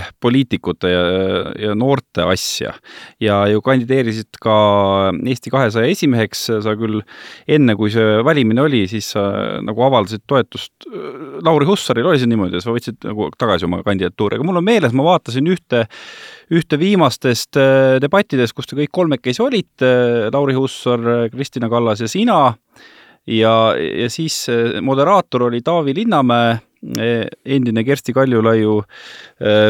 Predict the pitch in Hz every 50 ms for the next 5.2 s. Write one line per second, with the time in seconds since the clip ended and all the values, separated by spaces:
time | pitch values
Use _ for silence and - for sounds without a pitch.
0 | 104 - 139 147 156 170 165 151 139 127 120 117 117 110 110 107 - - - 123
1 | 110 104 104 104 104 107 101 - - 135 139 135 117 110 - 123 143 147 127 117
2 | - 170 208 254 240 - - - 127 117 113 113 117 - - - - 120 110 113
3 | 120 117 - - - 123 - 131 147 151 156 143 147 156 196 208 175 - - -
4 | 123 117 - 127 131 131 151 147 143 127 - 226 214 196 143 127 123 120 120 120
5 | 120 - -